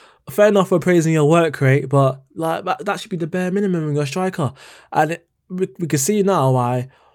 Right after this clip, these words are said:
Moyes is a bit frustrated, because January is just a few, a few weeks away, a few days away, in fact. And I reckon that'll be the priority for West Ham. A central midfielder and a striker. We've gotta get someone else in, because ultimately we can't rely on Haaland all the time when Antonio's out of injury.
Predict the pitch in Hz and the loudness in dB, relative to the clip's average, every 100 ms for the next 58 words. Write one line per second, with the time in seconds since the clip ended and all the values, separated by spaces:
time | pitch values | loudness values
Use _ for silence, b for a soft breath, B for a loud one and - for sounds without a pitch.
0 | _ 165 165 143 143 156 139 147 135 175 | _ -2 0 2 2 0 -2 -4 -2 0
1 | 160 131 143 135 - 165 165 151 135 131 | 0 0 0 0 0 -2 0 0 0 -2
2 | - - 139 135 147 143 131 143 135 143 | -6 -16 -18 -6 -4 -2 -4 -2 0 0
3 | 147 - 127 127 113 - 117 131 175 131 | -2 -2 -4 -4 -10 -10 0 2 2 2
4 | 113 107 117 - - B B B - 127 | 0 -4 -6 -8 -14 B B B -6 -2
5 | 123 127 147 147 139 131 135 131 123 - | 0 2 4 2 2 0 0 0 -2 0
6 | 139 135 135 123 123 120 135 123 101 b | 2 2 0 -2 -2 -2 0 -2 -2 b
7 | b b b b 131 185 180 170 143 156 | b b b b -2 0 0 -2 0 6
8 | 151 135 123 - 139 135 127 107 135 165 | 6 6 0 2 2 2 0 -2 -2 0
9 | 165 143 147 131 131 135 135 107 - _ | 2 0 0 2 2 2 0 -4 -6 _
10 | - - 117 107 - b b b b _ | -16 -6 -4 -4 -12 b b b b _
11 | _ 160 151 156 139 127 127 131 151 143 | _ 2 2 0 0 0 0 0 0 2
12 | 143 135 131 135 127 120 131 120 120 117 | 2 2 2 2 2 0 -2 -2 -4 -4
13 | - 127 120 120 117 123 127 117 107 | -2 0 0 0 0 2 0 0 -4